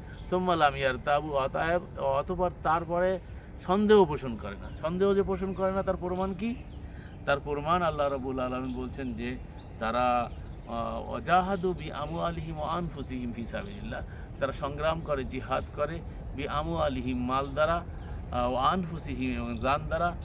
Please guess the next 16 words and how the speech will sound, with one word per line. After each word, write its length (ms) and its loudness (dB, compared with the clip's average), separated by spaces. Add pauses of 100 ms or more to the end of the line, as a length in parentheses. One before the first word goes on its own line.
ফি 100 -4
সাবিলিল্লাহ, 520 2
আল্লাহর 260 2
পথে। 180 -6 (520)
তো 100 -4
যারা 640 4
এই 160 -2
কাজটা 340 -4
করে, 460 0 (280)
আল্লাহর 300 -2
পথে 220 -4
জান 480 -2 (240)
মাল 360 0 (460)
দিয়ে 280 0
সংগ্রাম 500 -2
করে, 320 -4